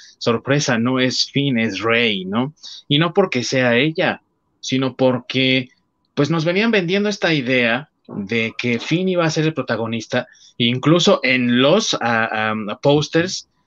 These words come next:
que promocionaban la película aquí, él salía así prominente, ¿no? Era como, pues sí, tenía la imagen más grande, entonces yo dije, él es el protagonista,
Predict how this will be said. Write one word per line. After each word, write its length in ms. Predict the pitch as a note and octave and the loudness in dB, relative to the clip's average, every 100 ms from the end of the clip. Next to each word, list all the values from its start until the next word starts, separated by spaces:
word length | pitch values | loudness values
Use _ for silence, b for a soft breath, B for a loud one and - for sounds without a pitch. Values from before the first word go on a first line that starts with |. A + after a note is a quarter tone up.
| _ _ - | _ _ -6
que 100 | B2+ | -2
promocionaban 500 | C3 B2+ C3 C#3 D#3+ | 0 0 0 0 2
la 80 | C#3 | 0
película 280 | C3+ C#3 B2 | 0 -2 -2
aquí, 520 | A2+ - C3 E3 A#3 _ _ _ _ _ _ _ _ - | -6 -6 -4 -4 -6 _ _ _ _ _ _ _ _ -2
él 380 | B2+ C3+ D3+ | 0 2 0
salía 460 | D3 C3+ C3 C3+ C3 D#2+ | -2 -2 -2 -2 -4 -8
así 280 | A#2 C3 C#3+ | -10 -8 -6
prominente, 560 | C#3+ B2 A#2+ C3+ A#2+ | -6 -4 -4 -4 -6
¿no? 180 | A#2 C3+ | -8 -6
Era 240 | A#2 A2+ A2+ | -4 -6 -8
como, 300 | A2 G2 F2+ - _ _ | -10 -10 -10 -18 _ _
pues 120 | - - | -10 -6
sí, 220 | G3+ B2+ - | -4 -6 -6
tenía 540 | G#2+ A2+ A#2 A2+ A2 _ b b _ | -4 0 0 0 -4 _ b b _
la 140 | G#2+ | 0
imagen 300 | A#2+ C3 D3 | 0 0 -2
más 120 | D3+ D#3 | 0 0
grande, 160 | D#3+ | 0
entonces 160 | D#3+ C#3+ | -2 -4
yo 40 | |
dije, 220 | B2+ C3 C3 | -2 -2 0
él 60 | |
es 80 | D3+ | 0
el 80 | D3+ | -2
protagonista, 560 | D3 D3+ E3+ D#3 A2+ | -2 0 0 -2 -6